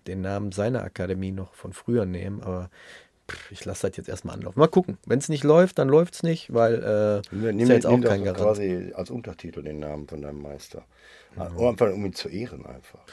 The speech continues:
Speaker 1: Könnte ich machen, ja.
Speaker 2: Ja?
Speaker 1: Ja, also der wird dann auch, äh, der ist ja auch noch,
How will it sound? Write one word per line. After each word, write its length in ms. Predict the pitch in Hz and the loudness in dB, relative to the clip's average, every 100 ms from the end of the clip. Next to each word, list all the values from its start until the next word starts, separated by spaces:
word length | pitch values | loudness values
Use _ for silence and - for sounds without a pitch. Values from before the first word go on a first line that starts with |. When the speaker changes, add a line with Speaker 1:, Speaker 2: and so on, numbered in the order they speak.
| - - _ | -20 -20 _
Speaker 1:
Könnte 240 | - 92 - | -12 -12 -10
ich 100 | 90 | -14
machen, 280 | 87 92 | -14 -14
ja. 160 | 95 92 - _ _ - | -16 -16 -20 _ _ -14
Speaker 2:
Ja? 100 | 92 123 - - | -12 -12 -16 -12
Speaker 1:
Ja, 180 | 95 90 _ - | -12 -12 _ -10
also 180 | 95 95 | -4 -2
der 140 | 90 | -2
wird 140 | 110 | -2
dann 140 | 104 90 | -4 -2
auch, 300 | 95 95 - | -4 -6 -8
äh, 200 | 90 90 | -10 -8
der 80 | 95 | -8
ist 100 | - | -4
ja 80 | |
auch 40 | 95 | -4
noch, 200 | 92 | -6